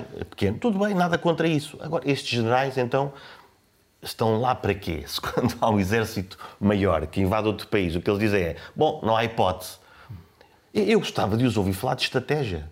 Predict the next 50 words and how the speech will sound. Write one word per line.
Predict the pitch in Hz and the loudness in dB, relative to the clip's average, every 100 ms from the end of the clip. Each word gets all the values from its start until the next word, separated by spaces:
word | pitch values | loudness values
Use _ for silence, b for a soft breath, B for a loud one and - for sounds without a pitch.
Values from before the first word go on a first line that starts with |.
| - | -6
A | - | -4
sério, | - 214 | -2 0
eu | 104 | 0
gostava | - 139 123 | 0 -2 0
de | |
dizer, | 98 135 | 0 0
"Olha, | 110 | 0
agora | 92 117 | 2 2
eles | 104 | 2
vão | 98 | 2
fazer | 92 123 180 | 0 2 2
isto, | 214 - - B B | 0 -4 -12 B B
e | 113 | 0
a | |
Ucrânia | 117 120 110 | 2 2 0
devia | 104 104 | -2 -2
fazer | 104 139 | 0 0
isto | 185 - | 0 -2
e | 117 | -2
aquilo." | - 123 | 0 2
E | |
não, | 196 185 B B - | 2 2 B B -10
o | |
que | 143 | 2
eles | 175 175 | 2 4
dizem | 185 185 175 | 2 2 2
é, | |
o | 156 | 2
que | 175 | 2
eles | 160 | 2
disseram | 151 147 92 92 98 | 2 0 0 0 0
todos, | 101 92 107 - B B B B - | 2 0 -2 -10 B B B B -2
ah, | 113 110 110 131 | 2 4 4 2
e | |
se-, | 147 - | -2 0
e, | 170 160 | 2 2
e | |
tem, | 147 202 180 | 2 4 4
e | 147 | 2
tem | 175 | 2
toda | 151 156 | 2 2
a | |
razão | 151 135 156 147 | 2 2 2 2
de, | 123 120 | 0 2
a | 131 | 4
nível | 139 135 127 | 4 2 2
da | 127 | 2
geopolítica, | 135 120 - 95 87 85 - | 2 0 0 0 0 -2 -4
mas | 95 180 | -2 -2
eu, | 202 - 95 | -4 -4 -6